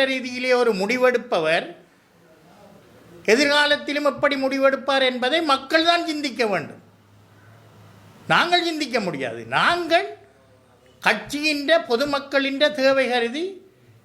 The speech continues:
ஒற்றுமையாக ஒரு முடிவெடுக்கும், எடுப்போமே தவிர தனிப்பட்ட ரீதியில் நாங்கள் முடிவெடுக்க மாட்டோம்.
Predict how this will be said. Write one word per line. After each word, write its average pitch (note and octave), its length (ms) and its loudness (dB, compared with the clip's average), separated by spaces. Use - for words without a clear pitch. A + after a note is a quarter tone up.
ஒற்றுமையாக E4 760 2
ஒரு D4+ 160 2
முடிவெடுக்கும், B3+ 760 -2
எடுப்போமே A3 540 2
தவிர F#3+ 380 0
தனிப்பட்ட D#4 460 0
ரீதியில் G3 420 0
நாங்கள் E3 300 -2
முடிவெடுக்க C#3 460 -6
மாட்டோம். B2+ 340 -10